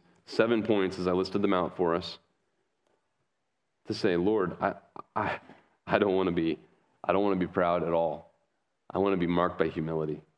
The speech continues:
Thank you for giving me these clear instructions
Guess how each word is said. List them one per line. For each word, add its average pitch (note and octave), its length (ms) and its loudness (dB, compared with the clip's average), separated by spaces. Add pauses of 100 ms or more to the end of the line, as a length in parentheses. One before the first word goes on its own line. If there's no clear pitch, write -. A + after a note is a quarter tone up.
(500)
Thank F#2 240 0
you G#2+ 140 0
for G2 120 0
giving F2+ 300 2
me E2+ 80 2
these D#2+ 260 -4
clear G2+ 320 0
instructions E2 840 -4